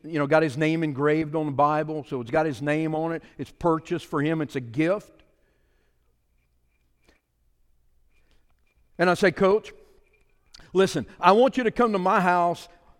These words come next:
tomorrow night, seven o'clock. You don't need to stay long. I have something for you." So Coach has to come, right? Then I open the box, I get it out of the box, and I say,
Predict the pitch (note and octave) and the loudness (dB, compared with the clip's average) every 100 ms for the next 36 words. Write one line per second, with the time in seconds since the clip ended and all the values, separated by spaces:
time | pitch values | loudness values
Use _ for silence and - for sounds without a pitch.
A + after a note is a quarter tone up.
0 | _ _ _ - E3+ E3+ G3+ F3+ E3+ D#3+ | _ _ _ -6 2 4 6 6 6 6
1 | E3+ - - F3 F3 D#3+ F3 C3+ A#2+ - | 2 -10 2 2 2 -4 0 0 -2 -10
2 | - _ _ _ _ _ _ _ _ _ | -20 _ _ _ _ _ _ _ _ _
3 | _ _ _ _ _ _ _ _ _ _ | _ _ _ _ _ _ _ _ _ _
4 | _ _ _ _ - - C#3+ G#3+ A#3+ C4+ | _ _ _ _ -20 -8 2 2 2 -2
5 | - C#4+ B3 G3 F#3 F3+ F3+ D#3+ E3 F#3 | 0 4 4 4 4 2 2 0 4 2
6 | - E3+ C3+ C3 A2+ B2 G2 E2 _ _ | 2 -6 -6 -8 -10 -12 -12 -16 _ _
7 | - - - F#3+ - C4+ B3+ A#3+ G#3 F3+ | -18 4 4 4 6 6 8 2 2 -2
8 | - G#3 C#3 F2+ - - C3 G#3+ - - | 0 2 2 0 -20 -8 -6 -6 -10 -20
9 | _ _ _ _ _ _ _ _ _ - | _ _ _ _ _ _ _ _ _ -20
10 | - - _ _ C#3 C#4+ F#4 C4+ A3 G3+ | -20 -20 _ _ 2 4 6 4 4 -4
11 | - _ _ _ _ _ _ _ _ - | -12 _ _ _ _ _ _ _ _ 2
12 | F3 F#3+ D4 D#4+ D4 G3 G3 F#3+ F#3+ F#3 | 6 8 8 4 -4 4 8 8 6 4
13 | E3+ B3 A#3+ A3 G3+ E3 F3+ E3+ F3 - | 6 6 6 4 2 0 2 4 2 0
14 | D#3+ C#3+ - D3+ C3 A#2+ | -2 -2 -4 -4 -4 -8